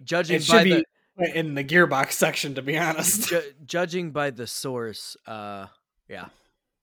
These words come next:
Speaker 1: I'm not
Speaker 2: That's true,
Speaker 1: surprised.
Speaker 2: yeah.
Speaker 1: The source is not great.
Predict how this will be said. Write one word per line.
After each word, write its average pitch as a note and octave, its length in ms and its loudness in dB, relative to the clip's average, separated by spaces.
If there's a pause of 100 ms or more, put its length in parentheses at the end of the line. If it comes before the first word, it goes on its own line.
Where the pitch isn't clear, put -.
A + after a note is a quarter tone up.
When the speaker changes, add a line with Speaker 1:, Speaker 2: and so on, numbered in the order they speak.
(120)
Speaker 1:
I'm A2+ 180 -14
not - 80 -12
Speaker 2:
That's C#3 160 -4
true, - 80 -10 (260)
Speaker 1:
surprised. B2+ 40 -6
Speaker 2:
yeah. C3 180 -6 (440)
Speaker 1:
The A#2 80 -20
source G#2 320 -16
is F#2+ 160 -20
not F#2+ 260 -16 (260)
great. G2 280 -16